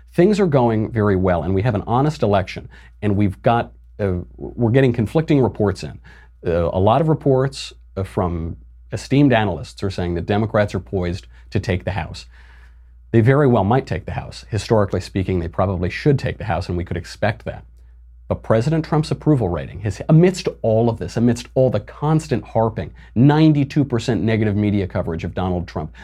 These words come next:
harping on issues nobody cares about, amidst all of this Russia, Mueller, collusion, evil, m-, amidst all of that, President Trump's approval rating is at fifty percent. Record highs, much higher than Barack Obama's at this time in his presidency.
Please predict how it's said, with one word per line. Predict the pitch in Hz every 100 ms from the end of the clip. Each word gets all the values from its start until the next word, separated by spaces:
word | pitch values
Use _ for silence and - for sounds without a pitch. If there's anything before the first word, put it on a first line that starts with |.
| -
harping | - - 175 160 123
on | 110
issues | 113 117 95
nobody | 107 101 95
cares | - 92 95
about, | - -
amidst | - 107 - -
all | - 160 160
of | 110
this | 92
Russia, | 87 107 139 160 - 98
Mueller, | 87 101 156 180 156 120 95 - -
collusion, | 190 180 196 196 151 147 113 - - -
evil, | 247 240 202 185 147 110 - - - - -
m-, | 120
amidst | 160 143 151
all | 143
of |
that, | 127 87
President | 117 123 127
Trump's | - 110
approval | 87 - 104 95
rating | 90 90
is | 87
at |
fifty | - - 110 - 101
percent. | 117 104 - 82 - - - - - - - - -
Record | 104 104 110 120 101
highs, | 92 92 87 - -
much | 98 104 120 120 -
higher | 95 85 - - - -
than | 104
Barack | 98 95 90
Obama's | 90 85 73 95 -
at | 95
this | 95
time | - 98
in | 92
his | 92
presidency. | - 87 95 87 -